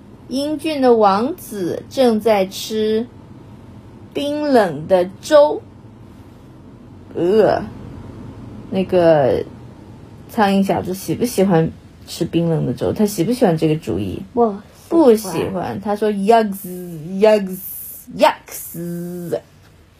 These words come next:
Speaker 1: 他什么都要带一个 z，对不对？
Speaker 2: 嗯。
Speaker 1: 他不喜欢，他说，“Yuck.”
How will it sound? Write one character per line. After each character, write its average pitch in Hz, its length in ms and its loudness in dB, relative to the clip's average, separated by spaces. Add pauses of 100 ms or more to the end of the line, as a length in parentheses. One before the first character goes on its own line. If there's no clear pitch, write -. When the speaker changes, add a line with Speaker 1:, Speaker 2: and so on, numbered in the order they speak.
(100)
Speaker 1:
他 269 80 -6
什 208 120 -4
么 185 100 -4
都 254 100 2
要 302 80 4
带 233 180 4
一 180 80 4
个 180 140 2
z， 156 440 -2 (160)
对 175 120 0
不 151 40 -4
对？ 151 120 -2 (260)
Speaker 2:
嗯。 202 260 -6 (1000)
Speaker 1:
他 196 60 -2
不 226 120 0
喜 - 160 0
欢， 170 160 0
他 180 60 0
说， 180 100 4
“Yuck.” - 320 2